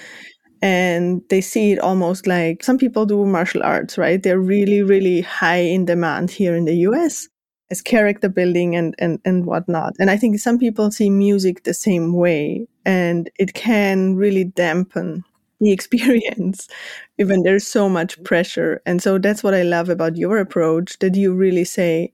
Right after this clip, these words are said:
"No, let them play one song." And it ties into the little story that I had. My husband has played the guitar. I think he went to the conservatory seven years, and all his siblings had to go. <laughs>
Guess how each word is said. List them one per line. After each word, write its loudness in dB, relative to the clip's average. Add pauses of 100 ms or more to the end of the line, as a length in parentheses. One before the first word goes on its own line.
"No, -2 (520)
let 0
them 2
play 2
one 0
song." -2 (640)
And 4
it -4
ties 2
into 2
the 2
little 2
story 2
that 0
I 2
had. 0 (240)
My 4
husband 2 (480)
has 0
played 0
the 0
guitar. 0 (340)
I -20
think -2
he 0
went 0
to -2
the -2
conservatory -2 (140)
seven 0
years, -2 (420)
and -2
all 0
his -6
siblings -2
had -8
to -2
go. -4 (280)
<laughs> 2